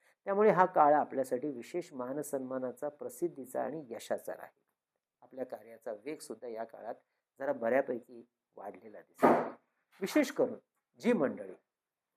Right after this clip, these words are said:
गुंतवणूकदार, दुकानदार, व्यावसायिक किंवा कोणत्याही क्षेत्रात मध्यस्थ म्हणून काम करत असतील त्यांना याचा विशेष लाभ जास्त अधिक प्रमाणामध्ये मिळवताना होईल.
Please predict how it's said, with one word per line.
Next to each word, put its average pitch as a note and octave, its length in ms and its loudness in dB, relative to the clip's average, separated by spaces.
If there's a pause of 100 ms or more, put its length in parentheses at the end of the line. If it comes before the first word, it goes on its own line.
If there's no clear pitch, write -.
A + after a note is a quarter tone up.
(480)
गुंतवणूकदार, D3 840 6 (720)
दुकानदार, B2 600 2 (380)
व्यावसायिक - 420 6
किंवा - 560 -4
कोणत्याही A3 520 10
क्षेत्रात C3+ 440 2 (220)
मध्यस्थ C#3+ 480 2
म्हणून G#3+ 260 4
काम C#3+ 260 2
करत B2 300 -4
असतील - 280 -14 (640)
त्यांना D#3 260 4 (200)
याचा C3+ 240 2
विशेष C3 500 0
लाभ A2+ 260 -2 (180)
जास्त B2+ 300 -8
अधिक B2 420 -2
प्रमाणामध्ये B2+ 600 -2
मिळवताना A2 540 -6
होईल. - 240 -18